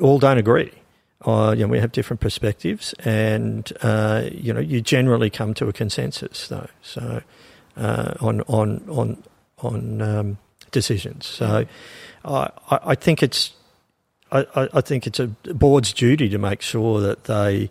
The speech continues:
Speaker 1: that each board member is heard, and that's the chairman's job to make sure that everyone has an opportunity to be heard, and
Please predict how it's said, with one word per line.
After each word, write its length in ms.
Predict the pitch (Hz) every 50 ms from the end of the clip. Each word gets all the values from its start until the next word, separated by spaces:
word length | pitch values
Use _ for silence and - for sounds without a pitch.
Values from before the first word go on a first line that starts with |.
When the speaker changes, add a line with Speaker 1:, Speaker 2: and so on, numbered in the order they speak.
| _ - - - - - _ _ _ _ -
Speaker 1:
that 420 | - 107 110 117 - - - - -
each 240 | - 117 113 - -
board 260 | - 110 110 117 104
member 380 | 110 113 107 104 104 101 101 101
is 140 | 95 90
heard, 380 | - - 110 120 170 285 285 - - _ _ _ _ _ _ _ _ _ _ -
and 160 | 104 101 101
that's 200 | 110 - - -
the 100 | - 110
chairman's 420 | - - 120 117 123 131 120 - -
job 320 | - 139 165 262 247 -
to 140 | - - 113
make 220 | 101 104 101 98 -
sure 300 | - - 113 107 107 107
that 200 | 104 104 - -
everyone 640 | 110 110 117 113 113 113 113 113 113 113 117 120 - -
has 540 | - 117 110 110 107 104 - - - - - -
an 180 | 147 113 110
opportunity 720 | 113 110 - 127 - - 117 117 120 117 113 120 110 110 110
to 100 | 120 107
be 180 | 104 107 -
heard, 300 | - 135 151 190 233 247 - - - - - - - - _ -
and 480 | - 110 107 110 107 107 110 110 110